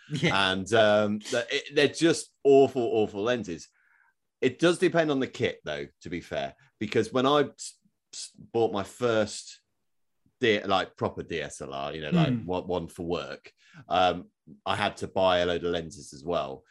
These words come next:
Speaker 2: And yes, you could say it was a package deal, so therefore it's a kit lens, but it was an L lens. It was the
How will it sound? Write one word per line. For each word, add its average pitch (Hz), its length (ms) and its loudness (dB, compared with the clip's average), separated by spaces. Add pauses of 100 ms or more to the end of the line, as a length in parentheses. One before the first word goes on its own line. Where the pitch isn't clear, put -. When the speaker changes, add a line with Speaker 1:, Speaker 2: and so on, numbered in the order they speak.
(240)
Speaker 2:
And 101 220 -2
yes, 123 360 2
you 110 80 -10
could 127 260 -2
say 95 600 0
it 117 160 -4
was 107 120 -6
a 101 80 -2
package 95 460 -4
deal, 92 220 -2
so - 120 -10
therefore 92 440 -2
it's 85 140 -10
a 85 60 -10
kit 98 280 -4
lens, 76 300 -10 (220)
but 117 120 4
it 117 80 0
was 110 180 2
an 107 100 4
L 101 220 4
lens. 71 360 -8
It 90 120 -8
was 85 220 -10
the 90 200 0